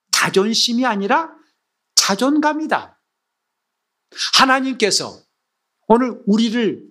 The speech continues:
사랑하신다는 거 다 믿으세요. 그러나 그렇게 하나님을 사랑받았다고 하면서도 그 다음 단계 자존심을 세우면 우리는 수없이 많은 어려움을 겪게 되고 나중에는 그 믿음마저도 놔버릴 수가 있습니다.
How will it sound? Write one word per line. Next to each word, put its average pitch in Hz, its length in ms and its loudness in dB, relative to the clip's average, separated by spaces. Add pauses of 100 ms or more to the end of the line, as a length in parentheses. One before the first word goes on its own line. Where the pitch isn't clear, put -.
(140)
사랑하신다는 190 800 -2
거 131 80 -8
다 175 480 0
믿으세요. 165 640 -4 (960)
그러나 240 600 0 (360)
그렇게 269 320 2
하나님을 254 300 0
사랑받았다고 226 720 -2
하면서도 196 760 -2 (360)
그 190 100 2
다음 196 300 -2
단계 170 400 -2
자존심을 151 640 -2
세우면 127 600 -4 (200)
우리는 151 180 0
수없이 233 580 -4
많은 160 320 -4
어려움을 135 440 -2
겪게 120 340 -10
되고 170 380 -4 (240)
나중에는 143 680 -4 (200)
그 - 140 0
믿음마저도 147 840 -6
놔버릴 135 440 -4
수가 160 440 -6
있습니다. 135 540 -6